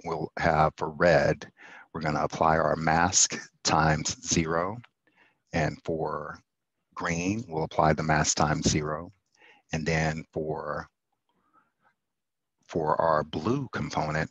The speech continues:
we'll apply the mask times two fifty-five, so it is all blue. And so once we have loaded that in, we get our image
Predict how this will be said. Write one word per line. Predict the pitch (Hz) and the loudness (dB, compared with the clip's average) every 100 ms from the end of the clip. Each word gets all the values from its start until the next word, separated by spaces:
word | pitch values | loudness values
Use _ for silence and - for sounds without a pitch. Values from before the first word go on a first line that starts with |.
| - | -6
we'll | 80 78 | -6 -6
apply | - - 78 73 76 78 82 | -6 0 4 6 6 4 0
the | - | 0
mask | 151 71 69 - | 2 2 2 0
times | - 76 76 71 - | 2 2 2 0 0
two | 82 | -2
fifty-five, | - - - - 76 71 67 69 - | -2 -6 -6 2 4 6 4 0 -4
so | - - - - | 0 0 0 -2
it | - - | -2 -2
is | 71 - - - | -2 -2 -2 0
all | - 76 73 69 73 80 | 4 4 4 2 -4 -6
blue. | 82 92 73 - - _ _ _ _ - _ _ - | -2 -2 -4 -16 -20 _ _ _ _ -20 _ _ -20
And | - | -2
so | - 78 | 2 2
once | 73 82 80 - | 2 2 2 2
we | 85 | 4
have | 78 80 76 - _ _ _ _ _ _ _ _ _ _ _ _ _ _ _ _ _ _ _ _ _ _ _ _ - | 6 6 2 -4 _ _ _ _ _ _ _ _ _ _ _ _ _ _ _ _ _ _ _ _ _ _ _ _ -2
loaded | 85 82 76 - | 2 4 2 4
that | 110 113 | 4 4
in, | 76 73 73 76 - - _ - - - - | 2 0 0 -4 -14 -20 _ -20 -20 -18 -8
we | 82 | 2
get | 80 - | 2 4
our | 78 76 | 4 4
image | 82 87 76 73 76 - - | 4 0 2 0 2 0 -2